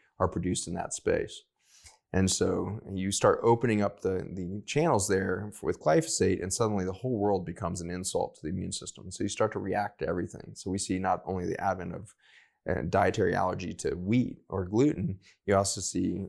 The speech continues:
you know, allergies now exploding to everything you've eaten in the last thirty, ninety days. If you do a food sensitivity test, I guarantee you in the top five are gonna be your three favorite foods,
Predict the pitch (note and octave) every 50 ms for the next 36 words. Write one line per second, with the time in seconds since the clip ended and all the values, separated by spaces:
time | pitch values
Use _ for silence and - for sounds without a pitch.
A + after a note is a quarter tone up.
0 | - - F2+ F#2 F2+ F#2 - F2 G2 F#2+ F#2 F#2+ F#2+ F#2 G2 F#2+ F2+ F#2 F#2 G2
1 | - - - F#2 F#2+ F#2 F2+ F2+ - G2 - E2+ - G2+ G2+ G2+ G2 - F#2+ F2+
2 | F2+ F2+ F2+ F2+ - - F#2+ - - F2 F2+ F2+ F#2 F#2 F#2 F#2 F#2 - - -
3 | - - G2 F#2 F#2 F#2+ F2+ F#2 F#2 F#2 F#2 - - - A2+ A2+ G2 - - -
4 | - - _ - - F#2+ - A2+ A#2 B2+ A#2 F#2+ - - A2 G#2+ G#2 - A#2 G#2+
5 | G2+ - - F2 - B2 C#3 C3+ - F2+ - F#2+ - - - - F#2+ F#2 F2+ G#2
6 | G#2+ G#2 G2 F#2+ A2+ G#2 G2 F#2+ F2+ - F2+ - - G#2+ G2+ - - - - A2
7 | G#2 G2+ F#2 F2 F2+ F#2 G2 F#2+ F2+ F2+ F#2 F#2 F#2 F2+ F#2 G#2 - - - F#2
8 | F#2 - - F#2 F2+ - - - - - D#3+ D#3 - - D3 -